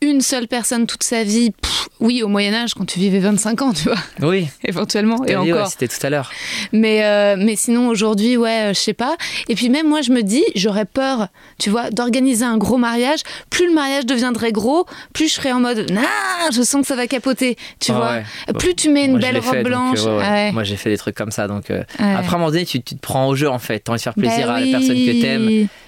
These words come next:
Speaker 2: Et tu sais, c'est un truc où, euh, moi, j'ai, j'ai eu la, la chance d'avoir des,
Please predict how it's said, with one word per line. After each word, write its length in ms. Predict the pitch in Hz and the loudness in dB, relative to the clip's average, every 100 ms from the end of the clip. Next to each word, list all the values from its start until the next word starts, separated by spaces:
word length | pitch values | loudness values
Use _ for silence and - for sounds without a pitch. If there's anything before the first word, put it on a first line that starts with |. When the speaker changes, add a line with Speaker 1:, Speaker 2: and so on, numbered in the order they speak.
| - | -8
Speaker 2:
Et 60 | |
tu 120 | - - | -4 -2
sais, 120 | 190 | 0
c'est 120 | - | 0
un 120 | 143 | -2
truc 340 | 139 196 - 151 | -2 -4 -2 0
où, 120 | 135 | 2
euh, 280 | 123 117 113 - - _ _ _ _ _ _ - - | 2 0 -2 -8 -20 _ _ _ _ _ _ -18 -2
moi, 200 | 131 160 | 0 2
j'ai, 180 | 139 123 | 0 0
j'ai 160 | 117 123 | 0 0
eu 40 | |
la, 360 | 120 120 117 110 | 0 0 -2 -2
la 120 | 113 117 | -2 -2
chance 280 | 147 160 | 0 0
d'avoir 360 | 127 113 127 120 | -2 -2 -2 -2
des, 500 | 117 110 107 104 | 0 2 0 -2